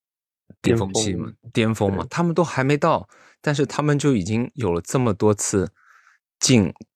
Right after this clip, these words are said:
Speaker 1: 总决赛的一个
Speaker 2: 经验。
Speaker 1: 不是，进分区决赛的一个经验了，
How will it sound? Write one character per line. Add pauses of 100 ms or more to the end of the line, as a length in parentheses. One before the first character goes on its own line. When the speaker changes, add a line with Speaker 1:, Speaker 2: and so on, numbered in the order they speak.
(100)
Speaker 1:
总
决
赛
的
一
个 (300)
Speaker 2:
经
验。
Speaker 1:
不
是， (100)
进
分
区 (120)
决
赛
的
一
个
经
验
了，